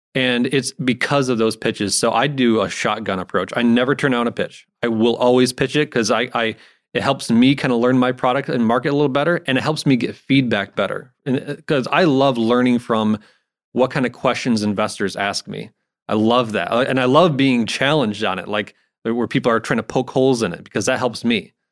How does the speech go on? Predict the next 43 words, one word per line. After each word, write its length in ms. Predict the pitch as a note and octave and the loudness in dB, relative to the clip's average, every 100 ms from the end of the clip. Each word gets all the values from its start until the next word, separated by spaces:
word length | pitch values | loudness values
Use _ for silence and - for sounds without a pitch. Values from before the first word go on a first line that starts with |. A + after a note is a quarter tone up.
| _ _ _ _ | _ _ _ _
So 60 | C3 | 2
even 180 | D#3 F#3 | 4 4
if 80 | |
I 80 | E3 | 4
don't 260 | D3 C3 G2+ | 2 0 -2
get 180 | C3 A2+ | 0 2
money 300 | A#2 G3 F3+ | 2 4 2
from 300 | B2+ A#2 A2 | 0 -2 0
it, 120 | A2+ | -2
at 100 | A2+ | -4
least 340 | G#2 B2+ F#3 | 0 0 2
I'm 160 | D3 A#2 | 0 0
learning 360 | A2 C3 C#3 A2 | 2 2 2 0
what 160 | A#2 | -2
the 60 | A2 | -4
potential 500 | - - A2+ - F#2 | -6 -8 -6 -2 -4
holes 440 | - C#3+ D#3 B2+ | 0 2 2 2
are. 360 | G#2 - - - | -2 -4 -8 -16
So 180 | - A#2+ | -6 -2
I, 220 | A2 A2 | -2 -2
I, 100 | B2 | -4
so 300 | D3 B2 A2+ A2+ - _ _ - | -2 0 0 -4 -20 _ _ 0
I, 120 | D3 | 0
I, 400 | D#3 D3+ D3 - | 2 0 0 -2
like 100 | C3+ | -4
I 40 | |
said, 180 | B2 A2 | -2 0
I 20 | |
don't 180 | B2 D3 | 0 -2
turn 160 | C#3 C#3 | 0 2
down 180 | C3 B2 | 2 0
a 60 | |
pitch. 380 | A#2 C#3 C3 - | -2 -2 -2 -6
I 100 | A2+ | -8
pitch 320 | A#2 B2+ A#2 | -4 -4 -4
anyone 520 | - C3+ C3+ C3 B2+ B2+ | -2 2 2 2 2 0
at 160 | A2+ | -4
any 180 | A2 A#2+ | -2 0
time 520 | A#2 A#2+ A#2 A#2 A#2 | 0 -2 -2 -2 -2
when 100 | A2 | -2
I'm 80 | G#2+ | 0
raising 280 | G#2 G#2 G2+ | 0 0 -2
money. 300 | F#2+ G#2+ A2+ | -4 -6 -10